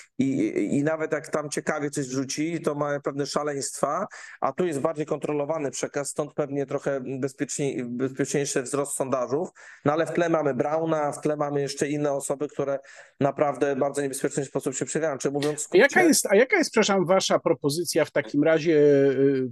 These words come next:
Speaker 2: taka, powiedzmy, finansowo-gospodarcza, jakby pan to krótko miał ująć, bo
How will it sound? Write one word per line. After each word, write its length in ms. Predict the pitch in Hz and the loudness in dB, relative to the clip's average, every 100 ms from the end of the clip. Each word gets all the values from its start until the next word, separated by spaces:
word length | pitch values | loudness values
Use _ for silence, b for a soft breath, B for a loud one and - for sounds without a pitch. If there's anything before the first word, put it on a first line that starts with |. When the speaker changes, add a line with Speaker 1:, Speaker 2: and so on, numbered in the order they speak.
| - | -2
Speaker 2:
taka, 280 | 139 143 131 | -2 0 0
powiedzmy, 360 | 147 143 139 | 0 -2 -4
finansowo-gospodarcza, 1300 | 127 180 175 160 214 190 175 160 - 170 170 156 160 | -2 4 6 6 4 4 4 2 2 4 4 4 4
jakby 200 | 139 151 | 2 2
pan 200 | 165 156 | 0 0
to 120 | 151 - | -2 0
krótko 420 | 220 214 - 175 | 4 4 4 4
miał 220 | 175 165 | 4 6
ująć, 260 | 196 160 147 | 6 6 6
bo 180 | 165 | 4